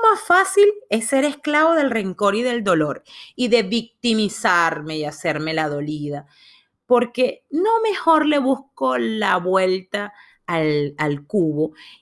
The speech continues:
y veo esto como una oportunidad y veo esto como la libertad realmente de elegir.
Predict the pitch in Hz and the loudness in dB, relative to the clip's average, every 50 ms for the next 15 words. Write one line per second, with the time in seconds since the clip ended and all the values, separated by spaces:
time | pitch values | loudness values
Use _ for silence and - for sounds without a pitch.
0 | _ - 214 208 180 214 240 262 285 294 277 269 226 - - - 269 - 269 240 | _ 0 0 2 4 4 4 4 4 4 2 2 0 -4 -6 -6 -4 -2 0 0
1 | 226 202 196 208 220 214 220 208 196 - - 156 147 143 139 135 135 131 135 139 | 0 0 -2 -4 -4 -6 -6 -8 -8 -8 -8 -6 -4 -4 -4 -4 -6 -6 -8 -10
2 | _ _ _ _ _ _ _ _ - 214 208 190 196 196 202 208 208 214 190 175 | _ _ _ _ _ _ _ _ -2 0 0 2 2 2 2 2 0 0 -2 -6
3 | - _ - 220 214 214 - 208 196 196 190 185 170 160 156 151 - _ - 180 | -14 _ -12 -12 -10 -8 -8 -6 -4 -4 -4 -4 -4 -4 -6 -8 -10 _ -4 0
4 | 185 190 180 180 190 185 180 170 165 160 160 - - 180 175 170 - - - 156 | 0 2 2 2 0 0 2 2 2 2 0 -2 -2 0 0 -2 -4 -8 -10 -4
5 | 160 175 165 160 160 160 160 160 156 151 151 147 147 - 160 - - 147 139 165 | -2 0 2 2 2 0 0 -2 -2 -2 -4 -6 -6 -8 -10 -10 -8 -4 -2 0
6 | 156 139 135 131 - - - 190 180 156 135 135 - | 0 2 0 -2 -6 -6 -6 -2 0 0 -2 -2 -6